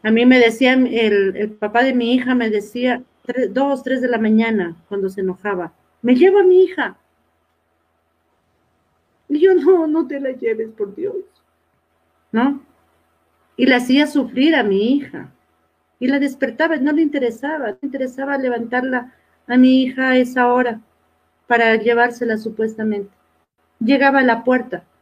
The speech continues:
Y de ahí hacía otro drama y se volvió a quedar, ¿no? Igual, hasta que le dije, "Ya, pues, llévatelo entonces, ya, por último". Incluso mi hija ya estaba más grande y le dijo, "Bueno, papito, ya entonces vamos".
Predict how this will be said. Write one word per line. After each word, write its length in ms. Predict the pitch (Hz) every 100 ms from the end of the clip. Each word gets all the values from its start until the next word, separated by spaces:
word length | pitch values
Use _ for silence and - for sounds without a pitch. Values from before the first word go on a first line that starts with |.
| _ _ _ _ _ _ _ _ _ _ _ _ _ _ _ - - _ _
Y 120 | 233
de 80 | 240
ahí 220 | 254 277
hacía 380 | 302 294 254 269
otro 260 | 262 262 254
drama 460 | 233 247 277 285 254
y 260 | 233 226
se 140 | 220 254
volvió 260 | 269 294
a 40 | 311
quedar, 240 | 339 359 359 _ _ _ _ _ _ _ _ _ _ _ _ _ _ _
¿no? 340 | 226 254 262 254 _ _ _ _ _ _ _ _ -
Igual, 460 | 247 254 302 294 - _
hasta 320 | - 226 254 247
que 80 | 254
le 120 | 262
dije, 320 | 262 262 311
"Ya, 160 | 262 -
pues, 160 | 202
llévatelo 400 | 220 160 160 208
entonces, 420 | 208 185 185 233 -
ya, 200 | - - _
por 100 | 220
último". 260 | 202 - _ _ _ _ _ _ -
Incluso 380 | 226 294 302
mi 120 | 302 302
hija 140 | 302
ya 100 | 285
estaba 280 | 269 285 277
más 200 | 269 254
grande 380 | 269 285 254 220
y 120 | 214
le 140 | 214 226
dijo, 280 | 240 240
"Bueno, 280 | 247 254 240
papito, 320 | 220 214 214 220
ya 120 | 208
entonces 360 | 190 220 220
vamos". 360 | 208 208 190 _